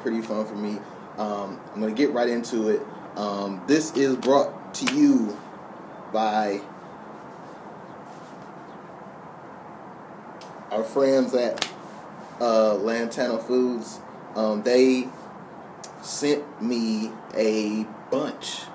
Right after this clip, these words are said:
of hummus to try. So, um, first of all, I wanna say thank you to you all. Thank you, Kristen.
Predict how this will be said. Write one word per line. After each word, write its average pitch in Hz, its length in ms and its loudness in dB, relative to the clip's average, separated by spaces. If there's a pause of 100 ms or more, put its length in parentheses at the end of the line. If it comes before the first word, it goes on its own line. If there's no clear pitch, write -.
(480)
of - 160 -4
hummus 131 320 2
to - 80 -6
try. 95 540 -2 (300)
So, 104 560 6
um, 92 460 -6 (200)
first 139 260 8
of - 20 4
all, 120 160 8
I - 20 6
wanna 110 120 6
say 107 220 4
thank 110 280 0
you 107 80 -4
to 104 120 -8
you 107 200 0
all. 104 200 4
Thank 107 240 -2
you, - 60 -12
Kristen. 107 480 -2